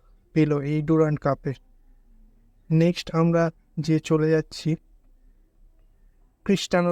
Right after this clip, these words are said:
রোনাল্ডো, সিআর সেভেন, আমাদের ফেমাস সিআর সেভেন। ক্রিস্টিয়ানো রোনাল্ডো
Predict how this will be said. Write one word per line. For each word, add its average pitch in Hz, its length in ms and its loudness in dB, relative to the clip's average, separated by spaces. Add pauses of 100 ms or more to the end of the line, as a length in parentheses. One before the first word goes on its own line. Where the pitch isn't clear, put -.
রোনাল্ডো, 143 420 -2 (760)
সিআর 160 320 0 (100)
সেভেন, 165 340 0
আমাদের 147 300 -2
ফেমাস 160 360 -2
সিআর 151 320 -2
সেভেন। 156 260 -2 (600)
ক্রিস্টিয়ানো 185 440 0 (100)
রোনাল্ডো 170 440 2